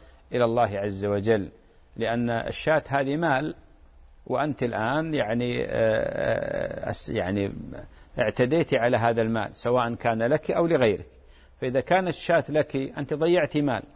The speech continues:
ظلمًا وعدواناً، وأزهقت نفس أيضًا بغير وجه حق، فلا بد من التوبة.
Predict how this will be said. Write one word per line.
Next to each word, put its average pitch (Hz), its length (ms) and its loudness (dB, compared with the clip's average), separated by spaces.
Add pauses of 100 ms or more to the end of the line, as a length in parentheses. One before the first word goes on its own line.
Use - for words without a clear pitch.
(720)
ظلمًا 143 340 2
وعدواناً، 127 560 0
وأزهقت 143 540 -2
نفس 151 300 -4
أيضًا 127 460 0 (600)
بغير 135 380 2
وجه 120 220 2
حق، - 360 -6 (680)
فلا 131 180 2
بد 151 260 0
من 123 200 0
التوبة. 101 400 -2